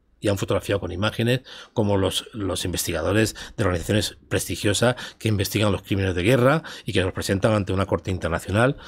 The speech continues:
Todo esto, mm, son personas que han estado trabajando antes en conflictos en los que han acusado a Estados Unidos de crímenes de guerra, que han acusado a, a, a, a, a, a gobiernos de los Balcanes de, de crímenes de guerra, que han acusado a Ruanda,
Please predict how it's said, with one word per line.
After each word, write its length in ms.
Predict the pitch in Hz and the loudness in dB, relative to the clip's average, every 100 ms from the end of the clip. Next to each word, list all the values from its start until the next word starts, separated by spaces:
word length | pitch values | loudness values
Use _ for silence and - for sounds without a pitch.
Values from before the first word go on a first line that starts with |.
| - - - | -18 -12 -2
Todo 180 | 113 | 2
esto, 460 | 123 - 147 156 - - | 2 4 2 2 -4 -6
mm, 580 | 104 98 92 92 90 | -2 -2 -2 -4 -4
son 240 | 87 98 98 | -4 -2 0
personas 340 | 110 123 143 | 2 4 2
que 200 | - 104 | 2 2
han 140 | 95 101 | 2 2
estado 220 | - 110 | 0 2
trabajando 460 | 107 101 113 110 117 | 2 2 2 4 4
antes 400 | 120 131 135 - - - - - | 2 2 0 -2 -14 -16 -6 0
en 180 | 120 | 2
conflictos 760 | 107 110 101 127 127 147 156 - - - - - | 4 2 2 0 2 4 2 0 -12 -20 -20 -2
en 160 | 120 107 | 2 4
los 100 | 101 | 2
que 100 | - | 2
han 100 | 95 | 2
acusado 420 | 113 110 110 113 | 4 2 4 4
a 20 | 120 | 4
Estados 340 | - 104 98 | 4 2 2
Unidos 280 | 98 104 92 | 0 2 0
de 100 | 87 | -2
crímenes 320 | 92 87 82 | -4 -4 -4
de 80 | 85 | 0
guerra, 460 | 127 135 139 170 - - - - | 2 4 2 2 -4 -20 -20 -6
que 100 | 110 | 0
han 80 | 110 | 2
acusado 580 | 95 98 104 107 113 - | 2 2 4 4 4 2
a, 120 | 101 | 0
a, 680 | 98 87 - 92 82 - 95 | 0 -2 -4 -4 -4 -4 -6
a, 100 | - | -6
a, 580 | 107 92 87 - - 98 - - | -4 -4 -4 -6 -4 -4 -4 -8
a, 520 | 98 95 92 90 - | -4 -2 -2 -2 -2
a 60 | 95 | -2
gobiernos 540 | 87 95 117 110 104 | 0 4 4 4 0
de 40 | 104 | 0
los 80 | 85 | -2
Balcanes 460 | 80 - 110 104 | -2 0 2 2
de, 200 | 98 90 | -2 -10
de 140 | 90 87 | -10 -4
crímenes 260 | 95 90 | -2 0
de 60 | 82 | 2
guerra, 340 | 131 143 143 | 2 4 2
que 80 | - | 0
han 80 | 98 | -2
acusado 500 | 101 98 104 107 120 - - - | -2 -2 2 4 2 0 -14 0
a 140 | 107 | 2
Ruanda, 600 | 92 92 101 117 110 110 | 4 4 4 4 4 2